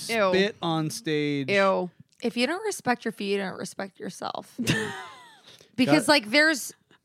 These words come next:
Speaker 3: there's a lot of pressure points in there. You just have to be, really be on top of it.
Speaker 1: Yeah, like acupressure.
Speaker 3: Like, they say to put, like,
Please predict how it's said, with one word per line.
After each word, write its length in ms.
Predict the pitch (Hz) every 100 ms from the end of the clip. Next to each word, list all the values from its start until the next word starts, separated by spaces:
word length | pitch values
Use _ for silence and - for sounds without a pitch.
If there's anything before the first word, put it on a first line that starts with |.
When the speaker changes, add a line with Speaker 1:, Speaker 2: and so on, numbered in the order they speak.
| _ _ _ _ _ _ _ _ _ _
Speaker 3:
there's 320 | 220 240 320
a 20 | 403
lot 220 | 392 427
of 80 | 220
pressure 360 | - 208 -
points 340 | 240 247 240 240
in 100 | 254
there. 140 | 254
You 160 | - 214
just 160 | 233
have 100 | 349 -
to 100 | 254
be, 240 | 233 233 226
really 220 | 202 226
be 120 | 196 196
on 140 | 180
top 240 | - -
of 80 | -
it. 140 | - -
Speaker 1:
Yeah, 140 | 262
like 180 | 240 247
acupressure. 1000 | 208 202 214 208 202 - 196 196 196 190
Speaker 3:
Like, 100 | 220
they 80 | 269
say 160 | -
to 80 | 294
put, 180 | - 285
like, 220 | 208 202